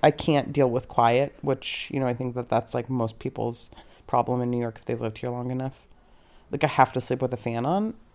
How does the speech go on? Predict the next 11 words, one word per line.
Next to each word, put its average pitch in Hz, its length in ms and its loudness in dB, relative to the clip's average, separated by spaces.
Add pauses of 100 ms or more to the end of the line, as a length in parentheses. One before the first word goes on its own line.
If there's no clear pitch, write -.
(380)
if 170 100 0
I'm 160 120 4
somewhere 170 300 0
else 170 200 -2
because 139 260 0
I 123 80 2
can't 123 400 -6
not 120 280 -2
hear 120 180 -4
noise. 113 420 -4 (1040)
Um, 147 400 -2